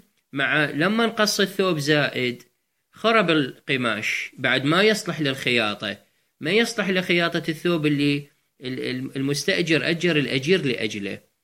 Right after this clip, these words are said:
هذا شي يصبح، يصبح إفساد، فهو أفسد العين اللي هو القماش. فبالتالي هل يضمن؟ نعم، إذا أفسد العين اللي هو الثوب بعمله كان ضامنا لقيمة القماش،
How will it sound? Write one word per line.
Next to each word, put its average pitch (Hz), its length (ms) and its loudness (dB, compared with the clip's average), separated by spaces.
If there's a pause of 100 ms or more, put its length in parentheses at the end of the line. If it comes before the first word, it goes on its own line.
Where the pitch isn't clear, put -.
(240)
هذا 151 240 0
شي 208 160 -4
يصبح، 180 460 -2
يصبح 151 480 -2
إفساد، 147 640 0 (500)
فهو 185 360 4
أفسد 226 460 4
العين 139 540 2 (120)
اللي 143 260 0
هو 143 180 2
القماش. 120 760 -2 (640)
فبالتالي 170 760 2
هل 180 180 2
يضمن؟ 220 520 2
نعم، 123 400 2 (240)
إذا 127 400 -2
أفسد 117 640 -2 (140)
العين 123 640 0
اللي 127 240 -2
هو 147 140 2
الثوب 147 480 0
بعمله 180 800 2 (280)
كان 147 320 0
ضامنا 202 520 2
لقيمة 160 580 -2
القماش، 107 640 -4